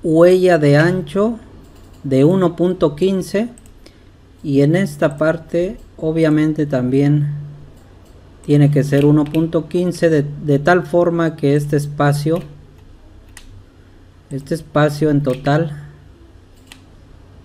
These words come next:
nos da dos treinta. Las huellas, bueno, son de, de treinta centímetros, como puedes ver aquí,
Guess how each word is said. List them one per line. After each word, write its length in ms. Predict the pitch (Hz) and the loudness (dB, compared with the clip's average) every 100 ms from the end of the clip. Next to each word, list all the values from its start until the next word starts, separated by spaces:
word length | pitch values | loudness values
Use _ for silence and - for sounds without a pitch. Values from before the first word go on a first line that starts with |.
| - - - - - - - - - - - - - - - - - - | -20 -20 -20 -20 -20 -20 -20 -20 -20 -20 -20 -20 -20 -20 -20 -20 -20 -6
nos 260 | 151 135 | -2 0
da 180 | 139 160 | 2 2
dos 360 | 156 160 156 - | 4 0 -2 -2
treinta. 680 | 170 175 175 175 175 175 - - - - - - - - - - - - - - - - - - - - - - - - - - - - - - | 0 2 -2 -6 -6 -6 -10 -20 -20 -20 -20 -20 -20 -20 -20 -20 -20 -20 -20 -20 -20 -20 -20 -20 -20 -20 -20 -20 -20 -20 -20 -20 -20 -20 -20 -6
Las 260 | 143 131 | -2 0
huellas, 480 | 127 139 151 156 147 | 0 2 4 4 2
bueno, 260 | 131 131 123 | 2 0 -2
son 320 | - 131 135 | -2 0 0
de, 220 | 131 120 107 - - - - 143 | 0 -4 -6 -16 -20 -20 -20 -10
de 100 | 120 | -4
treinta 400 | 139 147 147 139 | 2 2 2 0
centímetros, 720 | 147 147 151 160 156 165 147 | 2 2 2 0 0 -2 -4
como 220 | 135 120 | -4 -6
puedes 300 | 120 131 127 | -2 -2 -2
ver 160 | 131 135 | -2 -2
aquí, 340 | 143 147 185 | -2 -4 -8